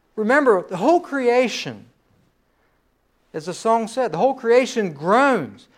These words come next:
The whole creation has been groaning since sin entered into the world.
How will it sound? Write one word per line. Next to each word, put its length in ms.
The 100
whole 160
creation 520
has 120
been 180
groaning 500
since 280
sin 380
entered 260
into 220
the 100
world. 460